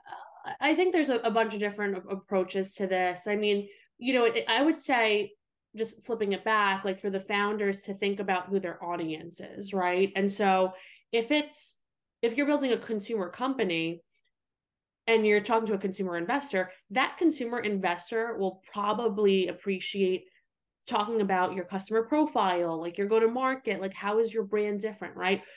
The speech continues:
Versus if you're talking about, you know, a deep or technical product and you're a deep technical founder and you're pitching to a deep technical fund, talking about the technicalities and the I P and, like, how the tech actually works,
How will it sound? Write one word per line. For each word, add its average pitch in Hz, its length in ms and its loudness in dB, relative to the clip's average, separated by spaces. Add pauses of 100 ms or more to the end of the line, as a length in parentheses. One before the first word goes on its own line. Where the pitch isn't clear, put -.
(180)
Versus 247 500 4 (300)
if 226 160 2
you're 226 100 6
talking 233 360 -2
about, 196 480 2
you 208 80 -2
know, 196 80 2
a 180 60 0
deep 202 500 -4
or - 280 -12
technical 202 500 -2
product 214 500 0
and 202 80 2
you're 190 100 2
a - 20 -10
deep 190 180 -6
technical 190 440 -6 (160)
founder 247 240 0
and 196 140 0
you're 190 180 -2
pitching 202 300 -4
to 202 80 -4
a 190 40 0
deep 190 220 -6
technical 190 460 -4
fund, 247 340 2 (480)
talking 254 240 2
about 214 340 0
the 196 140 -2 (180)
technicalities 220 1120 0
and 185 100 -2
the 185 120 0
I 190 160 2
P 220 480 0
and, 196 120 2
like, 175 200 -2 (260)
how 214 160 2
the 214 100 4
tech 226 220 -2
actually 226 400 0
works, 226 320 -4